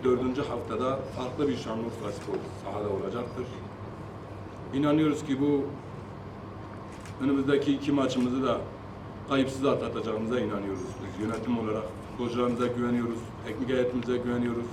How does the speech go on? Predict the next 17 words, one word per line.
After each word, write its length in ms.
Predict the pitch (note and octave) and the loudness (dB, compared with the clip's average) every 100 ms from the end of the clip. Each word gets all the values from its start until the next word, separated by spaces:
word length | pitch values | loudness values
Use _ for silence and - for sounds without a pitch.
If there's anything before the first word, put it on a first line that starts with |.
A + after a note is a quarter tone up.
| - - - - - - - - - - - - - - - - - - - - - - - - | -8 -10 -10 -10 -10 -10 -10 -10 -10 -10 -10 -10 -10 -10 -10 -12 -10 -10 -10 -10 -10 -10 -8 -2
Ve 340 | B2 B2 - - | 0 0 -2 0
taraftarlarımızın 800 | C#3 C#3 C3 C3+ B2+ B2+ B2+ B2+ | 4 4 4 2 4 4 2 2
desteği 480 | B2+ B2 A#2+ B2 B2 | 2 2 2 4 4
ve 80 | A#2 | 2
sizin 300 | A#2 B2 B2 | 0 -2 0
destekleriyle, 640 | B2 A#2 G#2+ A#2 A2+ A2+ | 0 -2 -4 -2 0 -2
Şanlıurfa'nın 500 | - A#2+ B2 A#2+ A#2 | -2 -2 -2 -2 -2
desteğiyle, 640 | A#2 - G#2+ A#2 A2+ A#2 | -2 -2 -4 -4 -2 -2
e, 960 | A#2+ A#2 - - - - - - - - G2 G2 F#2 E2 - - - - - - | -2 -4 -8 -10 -10 -12 -10 -10 -8 -8 -6 -6 -6 -6 -8 -10 -10 -12 -10 -6
çok 240 | C#3+ C3 - - - - - - - - - | -2 -2 -2 -8 -10 -10 -10 -10 -10 -10 -2
iyi 200 | A#2+ C3 | 4 4
sonuçlar, 480 | B2+ B2 A#2+ - C3 | 4 0 0 2 2
sportif 500 | - - A#2 - - | 2 -2 -4 -4 4
başarılar 500 | A#2+ - A#2 C3 A#2+ | 6 6 0 2 2
elde 120 | A#2+ | 2
edeceğimize 500 | B2 G#2+ A2 A2 B2 | 0 0 0 0 2
inanıyoruz. 460 | A#2+ A#2+ A#2+ A#2+ | 2 2 2 0